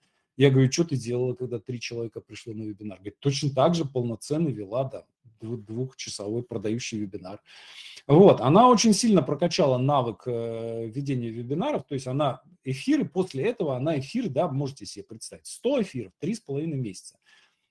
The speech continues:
А, она могла вести их, э, уже просто из любого состояния, из любого места, в любой поездке, на любую тему, да, то есть это, там, навык очень сильно был прокачан.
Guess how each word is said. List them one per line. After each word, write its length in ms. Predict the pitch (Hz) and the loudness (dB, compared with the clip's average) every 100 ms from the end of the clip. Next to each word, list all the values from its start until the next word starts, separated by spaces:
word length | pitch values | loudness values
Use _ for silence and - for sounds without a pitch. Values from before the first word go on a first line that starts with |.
| - | -8
А, 360 | 135 135 131 127 | -4 0 0 2
она 160 | 175 | 2
могла 380 | 220 139 156 220 | 4 2 2 2
вести 580 | 180 160 - 185 214 202 | 0 -4 -8 -6 -4 -6
их, 420 | 170 175 170 - | -4 -4 -4 -4
э, 240 | 151 139 131 | -2 -2 -2
уже 300 | 135 123 165 | -4 -4 -6
просто 380 | 131 147 - 117 | -4 -6 -6 -8
из 200 | 107 135 | -6 -6
любого 340 | 156 160 127 | -4 -2 -4
состояния, 680 | - 123 - 170 240 233 165 | -6 -8 -4 -2 0 0 0
из 140 | 139 | -2
любого 360 | 156 151 143 131 | -4 -2 0 0
места, 520 | 143 202 233 - 165 | 2 0 -2 -6 -6
в 80 | 139 | -4
любой 320 | 160 170 139 | -4 -2 -4
поездке, 640 | - 151 196 233 - 151 | -2 -2 -2 -4 -6 -6
на 120 | 135 | -4
любую 400 | 143 165 170 147 135 | -2 -4 -6 -6 -8
тему, 360 | 226 226 180 | -6 -4 -4
да, 180 | 139 185 | -2 -6
то 120 | - 139 | -6 -10
есть 140 | 156 | -10
это, 220 | 165 135 - _ | -10 -12 -12 _
там, 200 | 117 110 | -10 -6
навык 320 | 139 165 139 | -4 -4 -4
очень 220 | 135 139 | -10 -8
сильно 260 | 131 135 131 | -8 -6 -6
был 160 | 110 131 | -4 -6
прокачан. 480 | 117 - - 110 | -8 -14 -18 -20